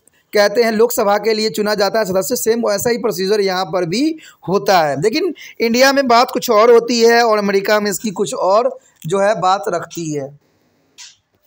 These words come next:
यदि बात करें यहाँ पर मताधिकार का, तो कहते हैं संविधान बनाने वाले मताधिकार देने पर बहुत निम्न विचार थे इस समय, क्योंकि इसमें बात आ गई थी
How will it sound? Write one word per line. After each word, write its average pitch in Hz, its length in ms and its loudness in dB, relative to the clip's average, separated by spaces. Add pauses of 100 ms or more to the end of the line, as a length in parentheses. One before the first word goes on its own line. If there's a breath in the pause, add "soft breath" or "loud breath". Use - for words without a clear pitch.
(1080 loud breath)
यदि 285 260 2
बात 269 400 4
करें 277 180 4
यहाँ 269 300 2
पर 269 180 2
मताधिकार 247 760 2
का, 240 180 0
तो 233 120 0
कहते 233 320 0
हैं 254 100 2
संविधान 220 580 -2
बनाने 220 480 0
वाले 214 440 4
मताधिकार 220 1000 -2
देने 208 240 -2
पर 226 120 -2
बहुत 208 420 -2
निम्न 233 560 0
विचार 196 520 -2
थे 196 200 -2
इस - 200 -6
समय, 180 360 -4 (500 soft breath)
क्योंकि 254 300 -2
इसमें 240 260 -2
बात 226 300 4
आ 226 140 4
गई 220 260 -2
थी 240 360 -4